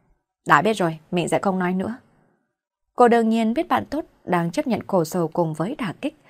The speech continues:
cũng không muốn cứng rắn bắt buộc cô ấy. Mà đúng rồi, bạn trai của mình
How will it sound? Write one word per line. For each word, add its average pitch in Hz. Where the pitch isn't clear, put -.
cũng 180
không 175
muốn 170
cứng 185
rắn 233
bắt -
buộc 208
cô 165
ấy. 170
Mà 185
đúng 165
rồi, 190
bạn 165
trai 175
của 175
mình 165